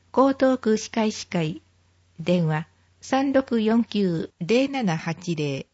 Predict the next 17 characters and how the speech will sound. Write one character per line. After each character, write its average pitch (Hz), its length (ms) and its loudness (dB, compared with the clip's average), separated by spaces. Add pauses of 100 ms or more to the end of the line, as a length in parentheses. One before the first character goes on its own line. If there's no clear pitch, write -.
(460)
フ - 80 -6
ァ - 20 -4
ッ 220 40 -6
ク - 100 -16
ス - 280 -10 (360)
三 269 320 0
六 254 280 2
四 208 220 4
九 170 440 0 (240)
一 254 300 0
六 262 300 4
八 170 360 -2
八。 175 460 -8 (2750)
十 254 280 2
一 262 240 0
月 233 280 0
の 196 220 4